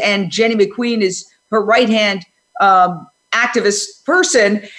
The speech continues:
And so what I'm seeing now right here is major news coverage, and I'll just read a little bit. C T V, which is huge, animal activists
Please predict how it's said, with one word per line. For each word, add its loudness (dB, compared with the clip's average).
And 4
so 4
what 0
I'm 2
seeing -2
now 2
right 2
here 2
is 2
major 2
news 2
coverage, 2
and 0
I'll 2
just -2
read 0
a 4
little 2
bit. 2
C 0
T 0
V, 6
which 2
is -2
huge, 4
animal 4
activists 2